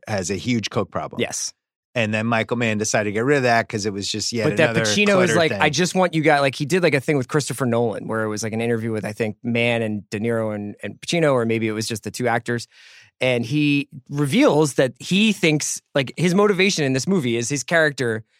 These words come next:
Speaker 2: is doing key bumps, like, the entire time, which certainly explains a lot of his behavior.
Speaker 1: Explains a lot.
Speaker 2: Yeah.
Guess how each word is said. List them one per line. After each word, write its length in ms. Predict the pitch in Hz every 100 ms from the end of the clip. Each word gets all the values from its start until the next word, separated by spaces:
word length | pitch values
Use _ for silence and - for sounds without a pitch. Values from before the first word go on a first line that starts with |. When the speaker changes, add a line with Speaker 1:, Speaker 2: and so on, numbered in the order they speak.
| _
Speaker 2:
is 120 | 135 123
doing 240 | 147 151
key 180 | - 170
bumps, 320 | 135 117 -
like, 160 | 117 104
the 140 | 120
entire 400 | 107 - 135 123
time, 340 | 135 110 92 - _ _ -
which 200 | 170 -
certainly 720 | - - - 339 320 277 262
explains 880 | 247 - - 240 196 123 117 113 - _ _ -
a 120 | 156
lot 400 | 156 175 220 208
of 100 | 175
his 140 | 170
behavior. 580 | 139 160 143 117 110 - _ -
Speaker 1:
Explains 360 | - 120 120 123
a 40 |
lot. 200 | 110 -
Speaker 2:
Yeah. 240 | - 131